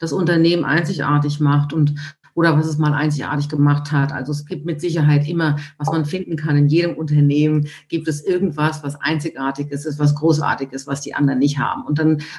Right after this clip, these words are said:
ähm, natürlich schauen, was, was macht das Umfeld, was macht die Konkurrenz, aber das, seine eigene Stärke eben nicht aus den Augen verlieren und dann auf dieser Stärke aufbauen.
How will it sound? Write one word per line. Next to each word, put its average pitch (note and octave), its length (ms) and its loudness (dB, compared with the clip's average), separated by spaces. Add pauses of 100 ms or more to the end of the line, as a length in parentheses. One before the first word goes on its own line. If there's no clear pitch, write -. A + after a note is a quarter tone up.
(140)
ähm, D#3+ 340 4 (280)
natürlich F#3+ 560 -2
schauen, G3 380 2
was, E3 340 -4
was D3+ 160 -8
macht D3+ 200 -2
das D#3+ 120 -8
Umfeld, G3 420 -2
was D3 120 -2
macht D3+ 220 2
die D#3+ 100 -2
Konkurrenz, E3 720 2
aber E3 420 -2 (100)
das, E3+ 480 -8
seine D#3+ 300 0
eigene F3+ 340 0
Stärke E3 440 0
eben D3+ 360 4
nicht F3+ 240 -2
aus D#3 180 -6
den E3 120 -6
Augen G#3+ 320 -4
verlieren E3+ 480 0 (180)
und D#3+ 200 -2
dann F3+ 180 0
auf D3 340 -6
dieser G3+ 300 0
Stärke D3 520 2
aufbauen. - 540 -6